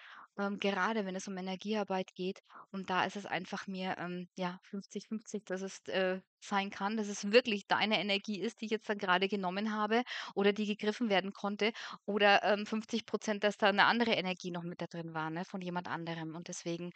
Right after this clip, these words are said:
ähm, wie gesagt, halte ich davon Abstand. Meine Lieben,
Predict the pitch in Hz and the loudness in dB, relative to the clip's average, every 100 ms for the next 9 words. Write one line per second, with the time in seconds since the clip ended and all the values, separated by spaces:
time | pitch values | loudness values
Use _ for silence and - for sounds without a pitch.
0 | - - - - 180 175 170 180 180 - | -12 -14 -14 -4 -4 -2 -4 -6 -6 -2
1 | 175 - 175 180 - 170 160 196 - 196 | -2 -2 -4 -4 0 2 2 -2 4 4
2 | - - 170 - - - - _ _ _ | 4 -2 -2 -4 -12 -20 -20 _ _ _
3 | _ - 247 302 339 302 214 | _ 4 8 8 10 8 8